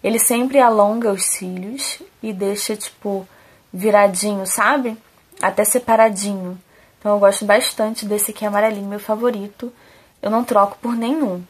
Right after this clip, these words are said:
Pelo menos não teve nenhum que eu usei até hoje que, tipo, fez esse aqui cair, sabe?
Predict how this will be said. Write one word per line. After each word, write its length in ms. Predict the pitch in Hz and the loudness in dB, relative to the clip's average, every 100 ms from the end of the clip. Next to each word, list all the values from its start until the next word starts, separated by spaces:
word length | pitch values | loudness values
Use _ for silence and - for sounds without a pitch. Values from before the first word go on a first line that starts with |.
| - | -4
Pelo 140 | 196 | -2
menos 300 | 190 196 220 | 0 -2 -2
não 240 | 226 220 220 | -6 -6 -8
teve 260 | 220 220 | -6 -4
nenhum 340 | 226 247 330 302 | -2 -2 -2 -2
que 100 | 302 | 0
eu 60 | |
usei 200 | 269 240 | 0 2
até 180 | 240 247 | 0 0
hoje 300 | 214 214 220 | 0 0 -4
que, 100 | - | -12
tipo, 360 | - - 208 196 | -14 -12 -8 -8
fez 320 | 190 - 214 | -8 -8 -8
esse 180 | 202 - | -4 -6
aqui 380 | 214 - 208 226 - - _ _ | -6 -8 -10 -12 -18 -20 _ _
cair, 360 | - 254 214 175 | 2 4 4 0
sabe? 460 | - 214 269 240 | 0 2 2 -2